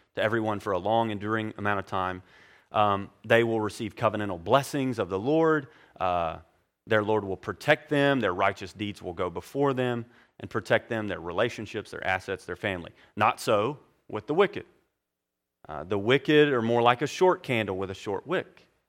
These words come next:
Um, their wickedness will snuff them out. It will come and, and envelop them. Um, so we're presented with this question, who are you?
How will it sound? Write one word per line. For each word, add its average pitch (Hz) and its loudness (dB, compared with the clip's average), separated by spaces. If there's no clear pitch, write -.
Um, 85 -8
their 104 2
wickedness 117 -2
will 101 -8
snuff - -6
them 104 -8
out. 104 -4
It 123 0
will 127 0
come 120 2
and, 104 -6
and 101 -8
envelop 101 0
them. 82 -12
Um, 90 -8
so 120 0
we're 110 2
presented 127 -2
with 127 0
this 156 -4
question, 113 -2
who 110 -4
are 120 0
you? 110 -8